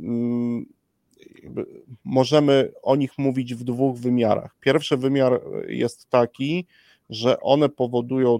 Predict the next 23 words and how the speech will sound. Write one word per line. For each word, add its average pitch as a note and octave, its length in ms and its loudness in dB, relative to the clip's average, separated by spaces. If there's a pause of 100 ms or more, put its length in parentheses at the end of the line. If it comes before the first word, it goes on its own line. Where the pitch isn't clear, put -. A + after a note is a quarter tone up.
to, C3+ 200 2
że C3 160 -4
my B2 200 0
decyzje B2 640 -4
podejmujemy A#2+ 840 -2
często A#2 480 -4
w A2 140 -12
warunkach A#2+ 720 -2
niepewnych. A#2 760 -4 (120)
Czyli A#2+ 240 0
one C#3+ 180 4
powodują, D3 800 0 (560)
e, A#2+ 520 2
że, B2 500 4 (300)
no, - 220 -2
możemy C3 460 2
wątpić C3 760 -2
co - 180 -8
do G#2+ 100 -2
wyboru A2 500 0
jednego, A2 500 -2
drugiego A2 540 -6
rozwiązania. A#2 920 -2